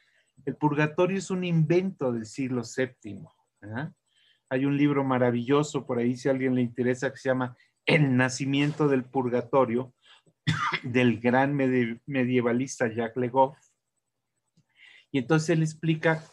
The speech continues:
cómo es que nace el purgatorio <coughs> y cuáles son los fines económicos que tiene la iglesia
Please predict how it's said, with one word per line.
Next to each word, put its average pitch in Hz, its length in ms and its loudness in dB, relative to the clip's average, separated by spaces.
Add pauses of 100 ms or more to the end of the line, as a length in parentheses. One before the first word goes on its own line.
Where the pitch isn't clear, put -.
(180)
cómo 175 340 2
es 170 160 -8
que 143 160 0
nace 135 400 0
el 113 100 -8
purgatorio 117 840 -4 (560)
<coughs> 160 240 -4
y 151 120 -4
cuáles 160 320 2
son 160 160 0
los 147 200 -4
fines 147 440 -8
económicos 127 1120 -4
que 113 120 -10
tiene 123 320 0
la 127 100 4
iglesia 127 640 -2